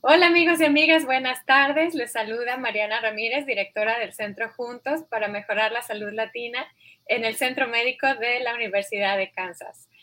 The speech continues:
Hoy nos visita virtualmente desde Carolina del Norte el doctor Mickey Cohen Wolkowitz. Y estamos muy contentos de tenerlo de regreso. Él es un brillante pediatra,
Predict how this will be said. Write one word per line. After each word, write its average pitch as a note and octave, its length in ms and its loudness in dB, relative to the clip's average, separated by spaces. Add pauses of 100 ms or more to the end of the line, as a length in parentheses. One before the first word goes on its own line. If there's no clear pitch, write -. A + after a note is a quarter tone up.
(480)
Hoy C#4+ 320 6
nos D4 140 2
visita C4+ 420 0
virtualmente B3 960 0
desde A3+ 500 -2
Carolina G#3+ 540 -2
del F#3+ 240 -6
Norte A3+ 640 -4
el G#3 160 -4
doctor A#3 600 -4 (320)
Mickey A3+ 580 -8
Cohen A3+ 560 -6 (680)
Wolkowitz. G3+ 760 -6 (1120)
Y A3+ 140 -2
estamos A#3 580 0
muy C4 380 2
contentos C4 520 2
de B3 120 -2
tenerlo G#3+ 500 -2
de G#3+ 120 0
regreso. G3+ 720 0 (140)
Él A3 200 -2
es A3+ 140 -6
un A#3+ 220 -10
brillante A3 1000 -2
pediatra, A3 920 0